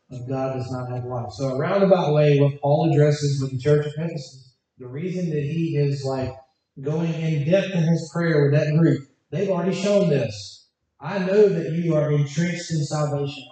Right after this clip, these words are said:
I know that you have a relationship with God because you've placed your faith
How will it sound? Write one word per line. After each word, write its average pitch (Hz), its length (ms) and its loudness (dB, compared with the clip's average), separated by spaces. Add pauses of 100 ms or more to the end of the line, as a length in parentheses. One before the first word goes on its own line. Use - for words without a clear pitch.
I 175 220 -2
know 190 180 6
that - 240 -2
you 165 160 -8
have 165 240 -8
a 139 160 -4
relationship 151 680 -8
with 135 140 -20
God 147 240 -8
because 139 240 -8
you've 143 240 -18
placed 156 300 -18
your 139 100 -20 (200)
faith 170 340 -8